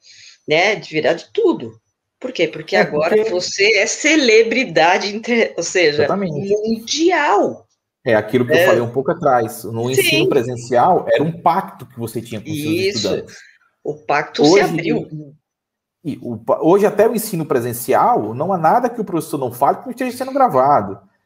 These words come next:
Speaker 2: E
Speaker 1: Sim.
Speaker 2: quando nós viemos agora pro ensino remoto, foi quando houve exatamente a digitalização do processo de ensino, por isso que a gente não pode tratar de educação à distância, e sim de ensino
Speaker 1: É.
Speaker 2: remoto.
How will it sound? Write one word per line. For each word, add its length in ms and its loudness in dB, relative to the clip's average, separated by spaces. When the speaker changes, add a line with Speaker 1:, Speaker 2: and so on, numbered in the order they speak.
Speaker 2:
E 60 -6
Speaker 1:
Sim. 120 -2
Speaker 2:
quando 180 2
nós 340 0
viemos 400 -4
agora 240 4
pro 120 -6
ensino 320 -6
remoto, 580 0
foi 120 -4
quando 420 -4
houve 580 -2
exatamente 960 -4
a 140 2
digitalização 1040 0
do 80 -4
processo 480 -4
de 80 -12
ensino, 380 -8
por 100 -8
isso 120 -6
que 60 -10
a 20 -10
gente 180 -14
não 80 -12
pode 280 -4
tratar 240 -6
de 80 -6
educação 440 -8
à 20 -10
distância, 520 -10
e 20 -18
sim 160 -16
de 100 -10
ensino 320 -10
Speaker 1:
É. 140 0
Speaker 2:
remoto. 500 2